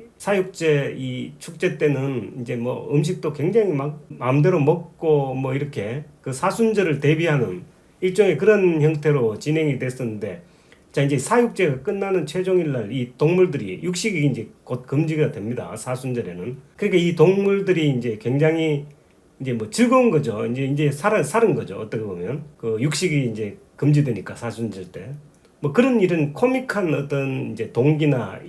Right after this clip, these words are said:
이런 작품들이 이제 스스로, 생상스 스스로 이렇게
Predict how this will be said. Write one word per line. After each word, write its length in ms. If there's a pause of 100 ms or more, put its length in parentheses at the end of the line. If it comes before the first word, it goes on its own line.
(140)
이런 680 (380)
작품들이 920
이제 300 (380)
스스로, 600 (520)
생상스 560
스스로 480
이렇게 540